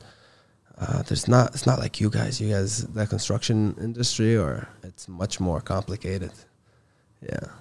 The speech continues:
I mean, our machines are very, other than the tiller, which has blades at the bottom that cut stuff,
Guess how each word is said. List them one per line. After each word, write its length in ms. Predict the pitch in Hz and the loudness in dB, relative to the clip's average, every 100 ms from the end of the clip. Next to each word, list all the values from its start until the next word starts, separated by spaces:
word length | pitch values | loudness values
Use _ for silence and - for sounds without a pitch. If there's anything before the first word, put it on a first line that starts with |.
| - | -18
I 60 | 120 | -4
mean, 100 | 98 | 4
our 140 | 101 | 6
machines 420 | 104 98 107 101 | 6 6 4 4
are 80 | 87 | 4
very, 540 | 76 95 90 85 82 - - | 2 4 4 2 0 -4 -4
other 240 | - 117 120 | 6 10 10
than 140 | 110 | 10
the 60 | 95 | 8
tiller, 340 | 110 113 123 | 6 6 6
which 100 | 101 | 6
has 160 | 104 101 | 4 2
blades 300 | 82 85 101 | 2 0 0
at 100 | 107 | 0
the 60 | |
bottom 320 | 98 101 113 113 | 2 4 6 4
that 160 | 80 | 2
cut 200 | - 95 | 0 -4
stuff, 380 | - - 127 - | -2 0 0 -2